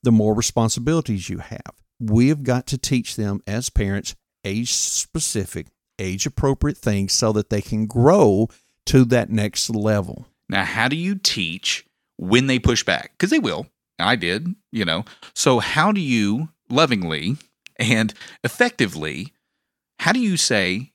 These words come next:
Speaker 2: "I know you don't want to. I understand that, but you're going to, and here's why." What do you think is, is, is a good technique, if you will? And how do I get them? 'Cause, you know, you're gonna get a lot of people that go, "Well, my kid won't do that." First off, that's a problem for another podcast because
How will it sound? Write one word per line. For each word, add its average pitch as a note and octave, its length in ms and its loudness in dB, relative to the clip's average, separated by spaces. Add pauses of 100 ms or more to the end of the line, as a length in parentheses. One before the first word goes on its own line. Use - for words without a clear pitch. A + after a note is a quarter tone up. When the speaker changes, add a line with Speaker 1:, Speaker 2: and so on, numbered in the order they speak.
(380)
Speaker 2:
"I C3 60 4
know F#3+ 100 4
you E3+ 140 4
don't F#2+ 160 -2
want D#2 200 -8
to. - 180 -14 (340)
I A2+ 60 0
understand E3 460 0
that, B1+ 180 -10 (400)
but B2 120 2
you're A#2+ 80 4
going A#2+ 280 0
to, B1 180 -8
and C2 120 -12
here's F2 200 -4
why." F#2 400 -4 (760)
What F3+ 180 4
do A#3 80 -2
you G#3 80 4
think C#3 300 -2
is, A2+ 140 -2
is, G#2+ 380 -2
is G#2 200 -2
a G2 60 -2
good G2 300 -4
technique, A#2+ 840 -4 (180)
if F#2+ 160 -6
you F2+ 100 -2
will? C#2 400 -8
And G2+ 260 0 (380)
how - 180 -4
do F3+ 80 0
I D#3 40 4
get C3+ 240 0
them? A2 160 2 (240)
'Cause, G3+ 160 4
you C4 140 4
know, G#3+ 100 4
you're G3 160 2
gonna A3 140 4
get F#3+ 120 4
a F3 40 4
lot D3+ 120 6
of B2+ 60 -2
people D#3 200 4
that A2+ 100 2
go, G#2+ 140 2
"Well, F#2 160 -2
my F#2+ 180 0
kid F2+ 200 -2
won't F#2+ 180 -6
do B2 140 0
that." - 240 -8
First A3 320 4
off, F2+ 400 0 (340)
that's C#3 220 2
a A#2+ 60 2
problem A#2 360 2
for G2+ 160 0
another G#2 220 2
podcast A2 640 -2
because F#2 420 0